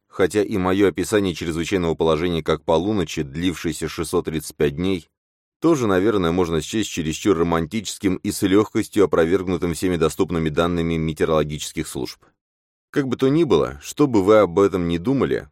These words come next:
ложь нелегко дается Салему, и я, делая такое признание, сгораю от стыда. Так зачем же нужна эта единственная бесстыдная ложь? Потому что на самом деле я понятия не имею, куда направился мой соперник-подменыш из приюта вдов.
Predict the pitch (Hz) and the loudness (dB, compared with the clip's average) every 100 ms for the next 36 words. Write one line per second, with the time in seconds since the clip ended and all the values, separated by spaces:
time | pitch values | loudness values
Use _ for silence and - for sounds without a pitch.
0 | - 90 131 - - 98 107 135 - 101 | -4 2 2 0 -8 -4 0 -2 2 2
1 | 82 82 78 80 87 80 78 73 - 90 | 4 2 0 -2 0 2 0 -2 -6 -6
2 | 78 80 101 82 85 80 76 78 85 78 | -2 2 2 2 2 2 0 0 -2 -2
3 | 78 73 90 95 85 71 71 73 73 71 | -4 -2 -2 -2 -4 -8 -6 -4 -2 -2
4 | 65 - 71 64 50 - _ _ _ _ | -4 -8 -8 -6 -8 -12 _ _ _ _
5 | _ _ _ 98 90 98 156 104 92 82 | _ _ _ 0 0 2 0 0 -2 0
6 | 101 120 - 95 82 82 78 98 - 113 | 0 0 0 -4 -6 -8 -6 -6 -4 -6
7 | 113 117 101 104 - 101 87 110 101 57 | -4 -6 -8 -8 -4 -4 0 0 0 -2
8 | - - _ _ _ _ _ 90 92 98 | -8 -20 _ _ _ _ _ 0 2 2
9 | - 90 87 92 87 85 90 107 80 67 | -2 -4 -2 -2 -2 -2 0 0 0 -4
10 | _ 78 90 101 98 76 73 76 78 90 | _ -2 0 2 -2 -2 -4 -4 -2 -2
11 | 85 73 85 87 82 78 95 87 80 80 | -2 -4 0 0 0 0 2 2 0 -2
12 | 80 76 82 78 82 80 76 82 76 90 | -2 -2 -2 0 0 -2 -2 -2 0 -2
13 | 90 78 98 - 78 80 78 67 67 55 | -2 -4 -6 -4 -2 -2 -2 -4 -4 -4
14 | - | -6